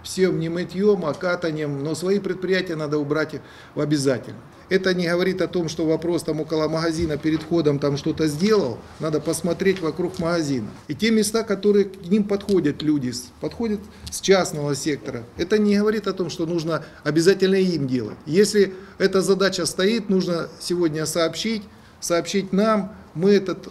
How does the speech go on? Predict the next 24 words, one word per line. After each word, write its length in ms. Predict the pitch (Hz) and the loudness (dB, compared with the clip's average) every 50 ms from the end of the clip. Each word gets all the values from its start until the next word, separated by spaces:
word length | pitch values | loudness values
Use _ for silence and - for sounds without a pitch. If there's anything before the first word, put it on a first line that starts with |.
| - - | -14 -10
вопрос 680 | 151 147 135 151 151 147 170 180 - 180 185 180 156 | -10 -10 -6 -4 0 2 2 2 4 4 4 4 4
запишем 640 | 139 160 175 170 - 214 226 214 - 220 202 190 190 - - - - - - | 2 0 0 0 0 -2 0 0 0 0 0 -2 -2 -6 -12 -20 -20 -14 -6
и, 80 | - 160 | -4 0
естественно, 720 | 185 202 202 175 160 165 170 165 202 196 190 190 190 170 | 0 2 2 2 2 0 0 0 0 0 0 0 -2 -4
пришлём 460 | 156 - 165 151 - 185 180 185 180 151 | -4 -4 -6 -6 -2 -2 0 0 0 0
людей 480 | 156 156 147 180 190 185 170 - - - - - - - - - - | 0 0 2 2 2 2 2 0 -6 -12 -18 -20 -20 -20 -20 -12 -2
там, 200 | - 175 165 160 | 0 0 0 2
где 280 | 143 151 147 135 135 143 - - | 2 4 4 2 2 -2 -8 -12
вот, 380 | 151 143 135 135 147 143 - | -10 -8 -6 -4 -6 -4 -4
э, 240 | 143 135 135 135 131 135 | -6 -4 -4 -6 -4 0
действительно 520 | 143 160 160 - 175 156 160 147 135 135 | 0 0 0 0 -4 -2 -2 -2 -2 -2
нужно 320 | 139 147 156 139 139 139 131 | -2 -2 -4 -2 -4 -4 -4
покосить, 480 | - 139 143 151 143 139 - 202 196 196 | -4 -4 -2 -2 -2 0 0 -2 -2 -2
и, 360 | 165 139 135 135 135 131 131 - - - - - - - | -6 -6 -4 -4 -4 -4 -6 -10 -14 -20 -20 -20 -18 -10
э, 680 | - 131 127 127 127 123 123 123 120 123 120 120 127 139 | -6 -4 -2 -2 -2 -2 -4 -4 -4 -4 -4 -2 -2 -2
этой 340 | 139 139 143 139 131 131 127 | 0 2 2 2 2 2 2
растительности 680 | 143 151 147 - 190 185 - 143 131 131 123 - 135 | 0 -2 -2 -2 -4 -2 -2 -2 -2 -2 -4 -4 -6
достаточно 640 | 123 123 143 139 - 160 147 151 147 143 - 156 147 | -2 -2 -2 -2 0 -2 -2 -2 -2 -4 -2 -2 2
много 340 | 170 190 220 214 175 147 131 | 6 6 6 6 4 2 -2
по 120 | - 139 | -2 -4
пути 300 | 131 156 156 151 196 190 | -2 -2 -4 0 0 -2
следования 600 | 180 - 165 175 190 160 156 156 147 143 139 135 | 0 2 2 2 4 4 4 0 0 0 -2 -4
к 80 | - - | -2 -4
этому, 380 | 170 160 156 151 151 151 143 | -4 -4 -2 -4 -4 -6 -6